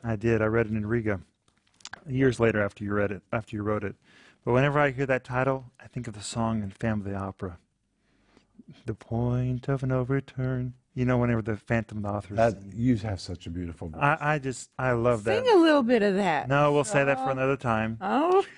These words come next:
Speaker 1: But I'm thinking about the Bible verse. You quoted Proverbs, and I'm thinking about Isaiah. Isaiah fifty-four, where it says, "No weapon that is formed against thee shall prosper, and every tongue that shall rise up against thee in judgment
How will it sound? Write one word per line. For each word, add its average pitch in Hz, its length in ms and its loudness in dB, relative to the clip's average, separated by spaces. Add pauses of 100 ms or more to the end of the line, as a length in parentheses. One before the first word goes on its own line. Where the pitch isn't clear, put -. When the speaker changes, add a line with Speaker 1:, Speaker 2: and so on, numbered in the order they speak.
Speaker 1:
But 131 80 4
I'm 147 180 2
thinking 151 200 -8
about 123 180 0
the 113 80 -8
Bible 107 240 0
verse. 95 340 -8
You 120 140 -2
quoted 107 320 -2
Proverbs, 95 640 -4
and 120 100 0
I'm 127 80 2
thinking 120 200 -4
about 107 280 0
Isaiah. 98 500 -6 (380)
Isaiah 123 280 2
fifty-four, 113 540 0
where 104 140 4
it 104 100 -2
says, 104 220 0
"No 110 180 2
weapon 147 380 2
that 117 80 -4
is 101 140 -10
formed 120 260 -2
against 113 320 -4
thee 110 100 -4
shall 110 220 -4
prosper, 101 600 -6
and 107 200 -10
every 151 260 0
tongue 131 380 0
that 98 100 -6
shall - 180 -8
rise 117 360 0
up 113 140 -2
against 104 340 -6
thee 110 160 0
in 104 140 -2
judgment 101 480 -2